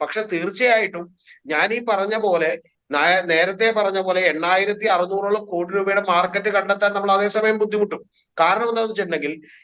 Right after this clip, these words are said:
ഈ ഗൗതം പറഞ്ഞ ഫാക്ടറികളും ബാക്കിയുള്ളതും ഒക്കെ വരുന്ന കുറച്ചുകൂടി സ്കിൽഡ് ആയിട്ടുള്ള ലേബറാണ്.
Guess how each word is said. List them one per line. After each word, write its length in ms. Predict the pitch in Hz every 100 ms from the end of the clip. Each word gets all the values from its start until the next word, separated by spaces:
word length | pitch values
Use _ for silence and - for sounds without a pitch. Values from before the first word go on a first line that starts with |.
| -
ഈ 80 | 170
ഗൗതം 340 | 190 208 233
പറഞ്ഞ 240 | 226 220 226
ഫാക്ടറികളും 640 | 220 190 190 214 208 208
ബാക്കിയുള്ളതും 480 | 185 185 202 208 202
ഒക്കെ 120 | 202
വരുന്ന 220 | 196 196
കുറച്ചുകൂടി 420 | 196 180 180 202
സ്കിൽഡ് 420 | 208 - 196 208 226
ആയിട്ടുള്ള 260 | 214 202
ലേബറാണ്. 380 | 180 156 143